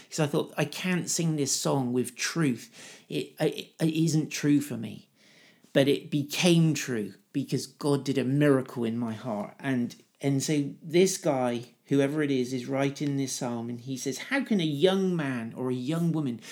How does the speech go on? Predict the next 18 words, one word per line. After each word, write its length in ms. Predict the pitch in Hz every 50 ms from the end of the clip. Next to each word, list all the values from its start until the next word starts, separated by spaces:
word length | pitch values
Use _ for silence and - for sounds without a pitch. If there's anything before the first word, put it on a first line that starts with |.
| - - -
keep 260 | - 180 151 - -
their 180 | 156 156 156
way 360 | 151 139 139 156 156 151 147 143
pure?" 400 | - - - - 202 180 147 143
What 140 | 180 247
does 100 | 254 240
that 180 | 254 247 - 143
mean? 540 | 160 156 165 165 147 135 110 104 98 95 - _ _ _ _ _ _ _ - - - - _ _
It's 220 | - 214 208 -
not 320 | 262 262 277 262 - - -
just 260 | 185 180 165 - -
about 460 | 156 - - 143 143 143 143 139 - - - - - -
staying 580 | - - - - - 165 160 156 151 151 143 143
out 200 | 139 143 139 -
of 200 | 139 - - -
having 320 | 156 147 135 143 143 135
sex 420 | 131 - - 156 - - - -
with 220 | - 139 131 -